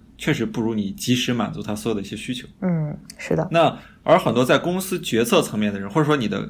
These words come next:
Speaker 1: 真正在公司层面的这个大爷，他其实不考虑长期的行为。
Speaker 2: 嗯。
Speaker 1: 从长期来看，他不一定还在这家公司。
Speaker 2: 嗯。
Speaker 1: 或者从长期来看，他并不一定还和你从事合作的关系。
Speaker 2: 对，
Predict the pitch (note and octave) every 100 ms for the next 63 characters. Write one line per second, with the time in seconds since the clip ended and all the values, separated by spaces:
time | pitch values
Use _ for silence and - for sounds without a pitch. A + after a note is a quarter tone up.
0 | - C#3+ C#3+ A#2 A2 A2 G#2 - - C3+
1 | C#3 D3+ - G#2+ G2+ G#2+ G2+ - - -
2 | B2 G2+ G#2 - - - - - D#3+ D#3+
3 | E3 G#3 G#3+ G2+ G2+ - G#2 G#2 C#3+ A2
4 | - - - - - F#3 D#3 D#3+ E3 -
5 | C3+ D#3 C3+ C3+ D3 C#3+ - F3+ F3 B2
6 | G#2 A2 B2+ A#2+ B2 B2+ C3+ C3+ C#3 D#3
7 | - G3+ E3 D#3+ - A#2+ A#2+ C3 B2+ C3
8 | C3 B2+ B2+ G#2+ - C#3 E3+ C3 C3 C3+
9 | A#2 A#2 A#2 B2 G2+ - G#2+ A#2 - G#2
10 | A2+ B2+ - A#2 C#3 D#3+ - - E3+ D3+
11 | D#3